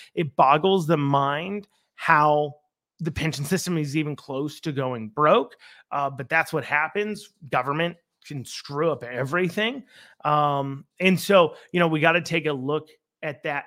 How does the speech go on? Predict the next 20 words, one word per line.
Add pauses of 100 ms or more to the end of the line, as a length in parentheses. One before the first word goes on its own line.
too
as
well.
And,
and
I
think
it's
really
about
too (320)
of
saying, (480)
what (180)
kind
of,
of
financial, (360)
uh,
of,